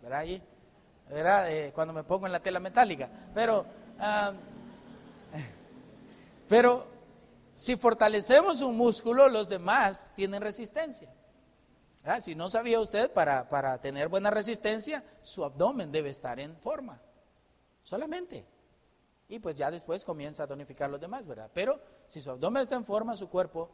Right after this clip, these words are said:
resiste más. Entonces, si un solo miembro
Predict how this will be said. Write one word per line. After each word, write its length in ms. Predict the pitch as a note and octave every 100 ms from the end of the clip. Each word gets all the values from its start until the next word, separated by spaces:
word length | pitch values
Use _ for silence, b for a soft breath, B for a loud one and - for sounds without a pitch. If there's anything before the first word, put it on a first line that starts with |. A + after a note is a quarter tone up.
| -
resiste 380 | D#3 D3 C#3+ C#3
más. 280 | B2 - - _ _ _ _ _ _ _ _ _ _ _ _ _ _ _ _ _
Entonces, 360 | - D#3 D3+ -
si 120 | D#3
un 160 | F#3+
solo 240 | A3+ G#3+ F3+
miembro 540 | F3+ F3+ D#3+ C3+ C3